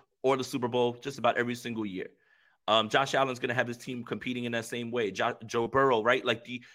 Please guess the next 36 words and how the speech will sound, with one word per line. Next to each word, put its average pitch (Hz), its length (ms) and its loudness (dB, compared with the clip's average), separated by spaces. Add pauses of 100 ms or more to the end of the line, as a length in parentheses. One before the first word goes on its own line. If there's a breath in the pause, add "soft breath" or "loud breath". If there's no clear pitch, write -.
(160 loud breath)
the 135 120 -2
hi-, 135 160 0 (100)
upper 160 280 4
echelon 156 460 2
guys, 113 420 0 (840 soft breath)
they 151 120 6
cover 208 480 4
up 156 260 6
any 147 160 4
deficiencies 127 760 -4
you, 120 160 -6 (120)
you 127 140 -6
have 147 500 4
on 117 200 4
either 131 220 0
side 123 280 2
of 110 80 -4
the 104 60 -4
ball 143 380 6
because 143 460 0
they're 143 140 4
a 117 60 2
difference 156 400 -4
maker 113 260 -6
in 107 60 -6
that 107 160 -4
way 110 200 -4 (220 loud breath)
when 120 120 -4
you 127 80 -2
have 123 120 -2
to 127 80 -6
pay 170 240 0
them 107 180 -6
that 98 160 -6
way, - 120 -12 (260)
right? 120 200 2